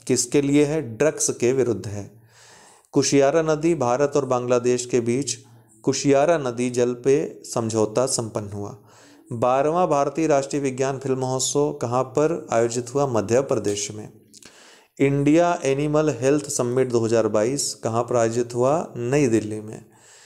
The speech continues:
विश्व जनसंख्या दिवस दो हज़ार बाईस ग्यारह जुलाई को मनाया जाता है। दो हज़ार बाईस में जो ये मनाया गया सम्मेलन, इसकी जो, अ, दिवस, इसकी थीम क्या थी? एट बिलियन की दुनिया।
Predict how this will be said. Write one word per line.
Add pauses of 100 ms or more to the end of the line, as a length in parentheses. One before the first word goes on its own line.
(380)
विश्व
जनसंख्या
दिवस
दो
हज़ार
बाईस
ग्यारह
जुलाई
को
मनाया
जाता
है। (460)
दो
हज़ार
बाईस
में
जो
ये
मनाया
गया
सम्मेलन,
इसकी
जो,
अ,
दिवस,
इसकी
थीम
क्या
थी? (600)
एट
बिलियन
की
दुनिया।